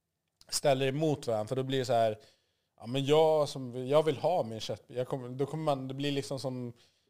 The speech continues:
dagisbarn som står och drar i samma leksak. Ja, men det är min, det är min, det är min. <laughs> Så bara, ja, men ni kan ju faktiskt sam-, samspela här om, om du har den en liten stund, jag har den en liten stund.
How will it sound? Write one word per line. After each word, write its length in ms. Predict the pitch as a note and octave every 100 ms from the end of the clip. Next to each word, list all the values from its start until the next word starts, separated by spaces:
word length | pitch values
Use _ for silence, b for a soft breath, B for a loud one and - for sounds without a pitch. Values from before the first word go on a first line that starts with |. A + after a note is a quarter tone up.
| _
dagisbarn 960 | A#2+ C3+ C3+ B2 B2+ C3+ D3+ D#3+ B2+
som 80 | C3
står 160 | - B2+
och 60 |
drar 320 | B2+ D#3 C#3+
i 80 | A#2+
samma 280 | - B2 B2
leksak. 560 | B2 C3+ B2+ - D#3 A#2+
Ja, 120 | C#3
men 160 | D3
det 60 | C#3+
är 40 |
min, 380 | D3 E3 C#3 A#2+
det 60 | C3
är 60 |
min, 380 | D#3+ E3+ C#3+ C3 -
det 60 |
är 100 | G#3
min. 360 | E3 E3 - F#3+
<laughs> 60 | -
Så 120 | F#3+
bara, 300 | C#3+ F#3 C#3+ B B
ja, 60 | -
men 100 | D3+
ni 100 | D#3+
kan 400 | E3 F#3+ F#3+ G3
ju 140 | F3+ E3
faktiskt 400 | D3 C#3+ C3+ C3+
sam-, 340 | D3 C#3 C#3 B B B
samspela 720 | - D#3 D3 - - F3 C#3+
här 220 | A#2 B2 B2
om, 260 | A#2+ A#2+ A#2 b b -
om 180 | C3+ C3+
du 160 | D3+ E3+
har 160 | F3+
den 160 | F#3 F3
en 120 | F3
liten 240 | E3+ F#3
stund, 240 | E3+ F#3+ F3
jag 80 | D#3+
har 120 | D3
den 100 | C#3+
en 120 | C3
liten 240 | C3 -
stund. 320 | A#2 F#2+ G#2